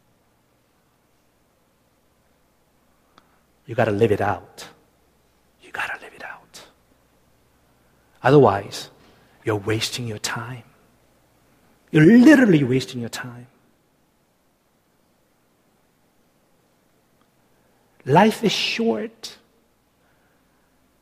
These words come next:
We're having a a memorial service for this, uh, young lady, twenty-five-year-old,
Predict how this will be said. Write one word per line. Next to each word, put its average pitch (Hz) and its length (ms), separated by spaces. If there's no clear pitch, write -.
We're 160 160
having 165 320
a 127 360
a 135 40
memorial 131 460
service 120 680
for - 280
this, 113 320
uh, 104 100
young 131 320
lady, 120 400
twenty-five-year-old, 120 960